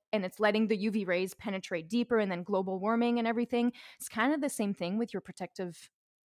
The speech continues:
barrier. Um, it, it starts to create mini cracks. It let the moisture out and it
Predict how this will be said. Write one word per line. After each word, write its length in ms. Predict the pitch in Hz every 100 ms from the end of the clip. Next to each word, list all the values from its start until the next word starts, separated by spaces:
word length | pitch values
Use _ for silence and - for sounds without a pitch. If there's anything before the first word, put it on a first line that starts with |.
| -
barrier. 540 | 180 165 170 233 311 415 _ - _ _ _
Um, 440 | 208 196 185 170 160
it, 220 | - 208 -
it 140 | 220 -
starts 300 | - 254 -
to 80 | 277
create 400 | - 220 214 -
mini 340 | 196 214 220
cracks. 720 | 226 - 190 220 - - - - _ _ -
It 120 | 196
let 240 | 202 262 -
the 80 | -
moisture 460 | 254 269 285 - 262
out 240 | 262 311 -
and 140 | 214
it 120 | 208